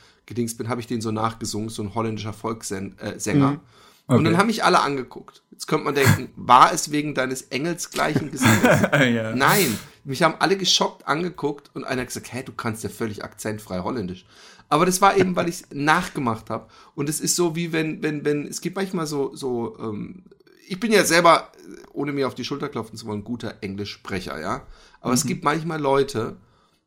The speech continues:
Speaker 1: in Deutschland, die dann irgendeinen englischen Begriff nutzen oder einem irgendeinen Satz sagen auf Englisch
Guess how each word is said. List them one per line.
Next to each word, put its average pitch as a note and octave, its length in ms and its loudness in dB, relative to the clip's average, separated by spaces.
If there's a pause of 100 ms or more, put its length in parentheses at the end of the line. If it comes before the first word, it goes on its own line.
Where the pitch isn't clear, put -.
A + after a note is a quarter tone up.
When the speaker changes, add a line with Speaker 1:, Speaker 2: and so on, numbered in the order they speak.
Speaker 1:
in B2+ 200 -4
Deutschland, B2+ 600 0 (140)
die C#3 80 -10
dann C3+ 220 -2
irgendeinen D3+ 800 -4
englischen F3 400 -4
Begriff C#3+ 420 -6
nutzen C3 760 -4
oder B2 240 -2
einem B2 240 -2
irgendeinen C3+ 480 -4
Satz - 320 -4
sagen G#2 320 -4
auf F#2 140 -14
Englisch A2 380 -8